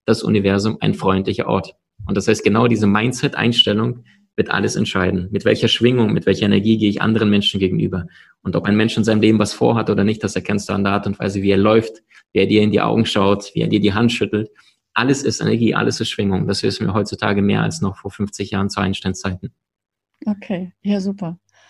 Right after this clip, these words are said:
Speaker 2: Nochmal ein ganz großes Dankeschön auch hier wieder im Chat für den tollen, unglaublichen Impuls. Äh, das geht direkt ans Herz und hilft immer wieder so sehr.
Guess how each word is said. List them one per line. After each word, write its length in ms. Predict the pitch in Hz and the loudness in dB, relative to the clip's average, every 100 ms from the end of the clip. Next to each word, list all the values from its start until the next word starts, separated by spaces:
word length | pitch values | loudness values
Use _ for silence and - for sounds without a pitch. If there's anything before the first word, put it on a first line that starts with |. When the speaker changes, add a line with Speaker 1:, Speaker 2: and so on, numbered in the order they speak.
| _ - | _ 2
Speaker 2:
Nochmal 320 | 233 247 214 | 4 6 4
ein 140 | 196 | 4
ganz 240 | 214 233 - | 6 4 4
großes 340 | 233 233 226 | 0 0 0
Dankeschön 540 | 208 240 247 - 233 202 | 2 2 0 0 0 0
auch 100 | 208 | 0
hier 220 | 226 202 | 0 2
wieder 160 | 196 | 0
im 100 | 185 | -2
Chat 240 | 196 233 - | -2 -4 -4
für 100 | 202 | -2
den 160 | 202 | -2
tollen, 360 | 196 220 214 208 | 0 2 2 0
unglaublichen 600 | 214 196 190 190 202 202 | -2 0 -2 -4 -6 -6
Impuls. 680 | 190 196 226 214 214 - - _ - - - | -6 -4 -2 0 -2 -12 -20 _ -20 -20 -4
Äh, 340 | 202 196 196 | 2 4 4
das 220 | 196 196 | 2 0
geht 240 | 214 208 254 | 0 0 0
direkt 340 | 302 294 - | -2 -4 -2
ans 220 | 233 226 | -2 0
Herz 280 | 196 190 226 | 0 0 -2
und 140 | 175 196 | -2 0
hilft 280 | 208 202 | 0 -2
immer 260 | 214 208 185 | 0 0 0
wieder 240 | 185 180 | -2 -4
so 140 | 175 165 | -4 -10
sehr. 360 | 165 156 160 | -12 -12 -14